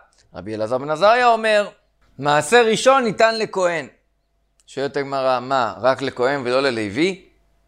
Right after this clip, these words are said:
הרי התורה אומרת שנותנים מעשר ראשון ללוויים. אימה, שלפי דעתו נותנים מעשר ראשון אף לכהן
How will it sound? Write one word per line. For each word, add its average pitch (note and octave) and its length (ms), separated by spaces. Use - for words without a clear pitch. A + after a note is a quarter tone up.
הרי G#2 120
התורה A#2 280
אומרת D3+ 280
שנותנים D3 320
מעשר C#3+ 260
ראשון D#3 260
ללוויים. D3+ 480
אימה, D#3+ 500
שלפי B2 340
דעתו F#3 480
נותנים A3+ 340
מעשר G#3+ 360
ראשון A#3+ 480
אף A#3+ 360
לכהן G#3+ 540